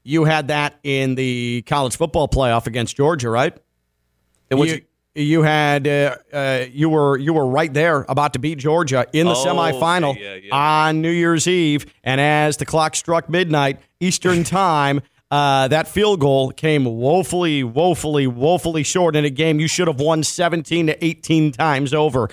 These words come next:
Speaker 1: in the fourth quarter.
Speaker 2: But that was their own doing.
Speaker 1: Oh, they, they absolutely killed themselves.
Speaker 2: And that's my thing. It's like, you can, i-, if, if it happens and it's a player on your team, and I know it feels different when it's a field goal kicker. Like, you're gonna always, but when it,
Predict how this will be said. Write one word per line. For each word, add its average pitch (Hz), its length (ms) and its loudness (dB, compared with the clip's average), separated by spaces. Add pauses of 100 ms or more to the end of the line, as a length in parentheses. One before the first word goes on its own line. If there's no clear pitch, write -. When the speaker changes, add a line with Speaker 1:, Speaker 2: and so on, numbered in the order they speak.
(140)
Speaker 1:
in 151 140 0
the 143 80 0
fourth 143 280 0
quarter. 123 460 0
Speaker 2:
But - 160 -2
that 175 160 0
was 131 120 0
their 123 180 2
own 107 180 -2
doing. 120 380 -2 (220)
Speaker 1:
Oh, 285 140 4
they, 220 220 0
they 170 260 0
absolutely 160 540 -2
killed 196 260 0
themselves. - 380 -8
Speaker 2:
And 127 80 -4
that's 156 160 -4
my 160 120 -2
thing. 127 220 -4
It's 117 140 -8
like, 113 200 -2
you 135 100 -4
can, 123 240 -6 (300)
i-, 139 40 -2 (120)
if, 139 180 -6
if 143 140 -6
it 143 60 -2
happens 185 420 -2
and 160 100 -4
it's 139 120 -8
a 143 40 -12
player 175 340 0
on 147 80 -2
your 135 100 -2
team, 160 260 -2
and 139 120 -2
I 170 320 -2
know 220 160 -2
it 175 80 -4
feels 156 200 -2
different 135 260 -4
when 120 60 -4
it's - 80 -14
a - 60 -20
field 156 240 0
goal 113 120 2
kicker. 113 300 -6 (440)
Like, 107 180 -2 (240)
you're 135 160 -4
gonna 147 160 0
always, 139 240 -2 (180)
but 139 120 0
when 151 120 -2
it, - 260 -8